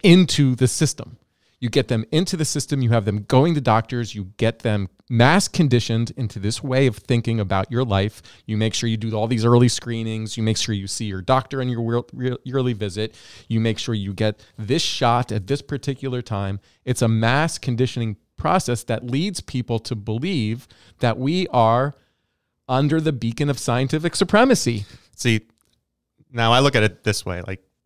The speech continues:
Speaker 2: if people start shifting the way that they behave and they start living more healthy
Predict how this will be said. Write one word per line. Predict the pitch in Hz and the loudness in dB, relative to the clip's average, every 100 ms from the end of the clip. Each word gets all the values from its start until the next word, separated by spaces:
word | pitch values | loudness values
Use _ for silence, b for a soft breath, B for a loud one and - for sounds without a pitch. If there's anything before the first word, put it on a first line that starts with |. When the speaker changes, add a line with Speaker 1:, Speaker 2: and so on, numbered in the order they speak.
| _ _ _ _ _ - | _ _ _ _ _ 0
Speaker 2:
if | 160 160 | 0 0
people | - 139 - 110 | -2 -2 -2 -4
start | - 110 104 | -2 0 0
shifting | - 113 - 113 104 | -2 -6 -4 -6 -4
the | 101 | -2
way | 101 | -2
that | 95 92 - | -2 -6 -4
they | 95 95 95 | -2 -2 -4
behave | 92 92 101 101 95 90 92 | -8 -6 -4 -2 -2 -4 -8
and | |
they | 92 | -10
start | 95 101 92 | -8 -6 -4
living | 92 90 92 87 - _ | -4 -4 -4 -8 -12 _
more | 113 92 90 | -8 -6 -4
healthy | 92 92 - 92 92 | -2 -4 -4 -8 -8